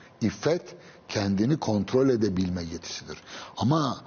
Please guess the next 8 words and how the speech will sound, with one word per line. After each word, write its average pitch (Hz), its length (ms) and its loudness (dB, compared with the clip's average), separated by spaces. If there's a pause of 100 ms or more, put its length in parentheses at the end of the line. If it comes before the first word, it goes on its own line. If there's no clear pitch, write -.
(120)
Hazreti 104 440 0
Meryem 120 420 2
zaten 139 400 0
masumdur. 92 760 -6 (260)
O 127 140 2
masumiyeti 113 760 2
sembolize 98 640 -2
eder. 113 280 -2